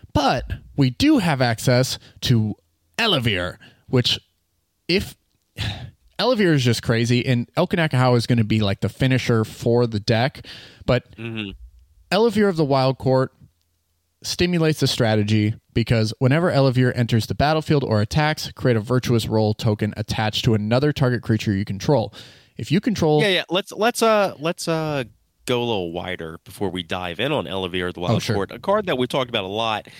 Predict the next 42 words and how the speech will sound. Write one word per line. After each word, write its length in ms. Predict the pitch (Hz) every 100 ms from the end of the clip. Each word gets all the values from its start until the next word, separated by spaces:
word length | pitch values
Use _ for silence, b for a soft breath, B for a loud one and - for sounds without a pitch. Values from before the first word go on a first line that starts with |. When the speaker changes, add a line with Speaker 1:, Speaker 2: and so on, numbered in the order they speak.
| B - _ -
Speaker 2:
Uh, 240 | 113 107
haven't 260 | 131 139 139
actually 320 | 120 - 113
read 240 | 98 107 98
the 40 |
role 240 | 92 101
text 320 | 104 104 92 -
on 160 | 95
it 120 | 92 -
yet. 360 | 104 127 - B B - -
Uh, 220 | 110 110 110
two 180 | 160
colorless, 520 | 160 165 165 165 170 -
one 200 | 117 123
green, 320 | 117 120 120
one 240 | 113 104
white. 300 | 101 131 180
So 120 | -
you're 100 | 110
locked 220 | 101 98 107
into 320 | 101 104 95
Selesnya 640 | 85 - 98 92 101 95
colors 480 | - 117 175 175 - -
if 300 | - 90 -
you 120 | 95
are 120 | 90
building 440 | 85 - 135 160 151
it 120 | 139
as 160 | 98 82
a 20 |
commander. 480 | - 104 113 120 120 B B B - -
A 120 | 117
legendary 500 | 110 127 143 135 123
creature, 320 | 117 147 - 113
Human 520 | - 160 151 101 95
Knight. 380 | 123 147 143 b b b -
When 140 | 127
Elevir 420 | 92 117 113 113
of 60 | 107
the 60 |
Wild 240 | 101 95 90
Court 220 | 135 123